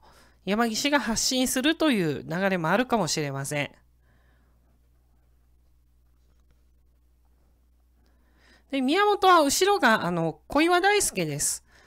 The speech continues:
その中で積極的に行くかどうかっていったら多少疑問で、案外八番手に置かれて最後の仕掛けになるかもしれない。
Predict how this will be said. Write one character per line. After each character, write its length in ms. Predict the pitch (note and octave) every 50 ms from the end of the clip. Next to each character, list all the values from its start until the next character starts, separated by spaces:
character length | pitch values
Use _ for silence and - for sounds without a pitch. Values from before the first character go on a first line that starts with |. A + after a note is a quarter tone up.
| _ _ _
そ 200 | - - A#3 A#3+
の 80 | C#4+
中 220 | C#4+ D4+ E4 D#4+ D4
で 80 | B3+
積 240 | A3+ - B3 A#3 A#3
極 220 | - B3+ B3+ - -
的 200 | C4+ C4 - B3+
に 260 | B3+ B3 A#3+ G#3+ - -
行 100 | F#3 -
く 160 | - C#4 C4+
か 180 | - C#4+ C#4
ど 180 | A3+ C4 C4+ C4+
う 40 | C4
か 120 | - C4
っ 100 | B3+ B3+
て 100 | - A3+
い 40 | A3
っ 40 | G#3+
た 140 | - G3+ G3
ら 60 | F#3
多 140 | - F3 F3
少 260 | - G3+ G3 F3+ F3
疑 160 | D#3+ D#3+ F3+
問 340 | F3+ F3 F3 F3+ F#3 F3 E3
で、 320 | F3+ F3 E3 D#3 D3 C#3+ - - - - - - _ -
案 200 | - B3 C#4+ C#4+
外 200 | B3+ A#3 G3+ E3+
八 280 | F3 G3+ F#3+ - C#4
番 220 | C#4 D#4 D#4+ D#4+ D4
手 140 | - A#3+ F#3+
に 100 | F3 D#3+
置 120 | D#3 D#3
か 120 | - G3
れ 100 | F#3 F#3+
て 140 | F#3+ - F#3
最 240 | F3+ - C4+ B3+ B3
後 100 | G#3 F3
の 80 | D3 C3+
仕 120 | - -
掛 160 | - G3 G3
け 120 | - G3 G3
に 280 | F#3+ F#3 F#3 - - _ _ _ _ _ _ _ _ _ _ _ _ _ _ _
な 180 | G#3 A3+ B3+ C4
る 120 | A#3+ G#3+
か 120 | - E3
も 120 | D3 C#3 B2+
し 140 | - - C#3+
れ 140 | C3+ C3 B2+
な 180 | B2+ A#2+ A#2+
い。 60 | -